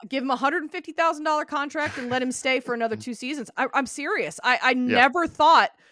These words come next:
Speaker 1: at the beginning of
Speaker 2: He'll
Speaker 1: this
Speaker 2: get more
Speaker 1: season
Speaker 2: than
Speaker 1: that I was
Speaker 2: one fifty.
Speaker 1: gonna
Speaker 2: He'll
Speaker 1: say
Speaker 2: be
Speaker 1: that.
Speaker 2: like,
Speaker 1: Yeah,
Speaker 2: he's
Speaker 1: he'll,
Speaker 2: gonna be
Speaker 1: he'll
Speaker 2: at
Speaker 1: get, like, five.
Speaker 2: two seventy-five, three hundred, you
Speaker 1: Yeah,
Speaker 2: know,
Speaker 1: but
Speaker 2: I,
Speaker 1: I'm,
Speaker 2: I
Speaker 1: what I'm
Speaker 2: think.
Speaker 1: saying is, keep him.
Speaker 2: Or
Speaker 1: S-,
Speaker 2: maybe
Speaker 1: give him another
Speaker 2: more. Who
Speaker 1: contract. We,
Speaker 2: knows?
Speaker 1: we had him on a one-year contract. If
Speaker 2: Yep.
Speaker 1: he's interested,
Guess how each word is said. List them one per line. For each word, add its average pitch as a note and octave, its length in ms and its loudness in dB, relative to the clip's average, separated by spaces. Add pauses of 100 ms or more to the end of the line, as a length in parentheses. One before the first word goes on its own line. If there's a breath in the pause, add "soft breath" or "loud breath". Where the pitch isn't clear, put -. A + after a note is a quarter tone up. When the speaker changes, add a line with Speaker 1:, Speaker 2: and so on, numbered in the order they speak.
(140 soft breath)
Speaker 1:
at - 160 -4
the G#3+ 40 -14
beginning B3+ 480 -4
of G3 140 -2
Speaker 2:
He'll E3+ 140 6
Speaker 1:
this F3+ 60 2
Speaker 2:
get D3+ 120 6
more C3+ 180 10
Speaker 1:
season A#2 140 4
Speaker 2:
than A2 80 4
Speaker 1:
that A2+ 80 6
I C#4 80 4
was C4+ 80 0
Speaker 2:
one C3+ 100 6
fifty. A#2+ 60 -6
Speaker 1:
gonna G#2+ 140 0
Speaker 2:
He'll C3 100 4
Speaker 1:
say - 60 0
Speaker 2:
be A2+ 100 2
Speaker 1:
that. G#2+ 100 4
Speaker 2:
like, G2+ 240 -2 (440 soft breath)
Speaker 1:
Yeah, G4+ 80 0
Speaker 2:
he's C#4 80 6
Speaker 1:
he'll, A#3+ 100 6
Speaker 2:
gonna - 80 8
be - 60 2
Speaker 1:
he'll G#2 80 4
Speaker 2:
at G2 60 2
Speaker 1:
get, A3 120 0
like, G#3+ 160 -2
five. D3 80 6
Speaker 2:
two C3 60 8
seventy-five, A2+ 600 4
three G#2+ 200 -2
hundred, F2+ 400 -2 (160)
you C#4+ 100 0
Speaker 1:
Yeah, D#4 200 4
Speaker 2:
know, - 180 -12
Speaker 1:
but D#4+ 120 6
Speaker 2:
I, D#4 40 4
Speaker 1:
I'm, C#4+ 140 0
Speaker 2:
I - 40 -8
Speaker 1:
what D4 140 2
I'm C#4+ 100 2
Speaker 2:
think. C4 100 -6
Speaker 1:
saying D#4+ 300 -4
is, A3+ 300 -6 (1160)
keep B3+ 280 -6
him. E3 160 -6 (480)
Speaker 2:
Or F#2+ 100 -12
Speaker 1:
S-, E2 120 -14
Speaker 2:
maybe G2 180 -2
Speaker 1:
give - 80 -2
him A#3+ 80 -2
another C#4 260 0
Speaker 2:
more. E4 120 0
Who G4+ 60 2
Speaker 1:
contract. G#3+ 300 0
We, D4+ 80 -2
Speaker 2:
knows? - 80 -8
Speaker 1:
we D#4+ 160 -2
had D#4+ 180 0
him C#4 120 -4
on B3 120 0
a F#3+ 60 -4
one-year C#4+ 560 -4
contract. A3 640 -6 (300)
If B3 80 2
Speaker 2:
Yep. A#3 80 0
Speaker 1:
he's D#4+ 380 -4
interested, C4+ 680 -8